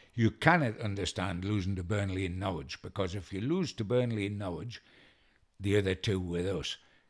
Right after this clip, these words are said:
you're in trouble. Along, if they lose to us, to make it five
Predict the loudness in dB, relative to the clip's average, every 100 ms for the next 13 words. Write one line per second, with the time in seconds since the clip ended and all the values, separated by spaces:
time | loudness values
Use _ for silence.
0 | _ 4 8 8 6 2 0 0 -6 -10
1 | 0 2 4 2 -2 -2 -2 -2 -2 -2
2 | 0 0 -2 0 0 2 0 -2 -8 _
3 | _ _ _ _ _ -2 0 2 0 2
4 | 2 2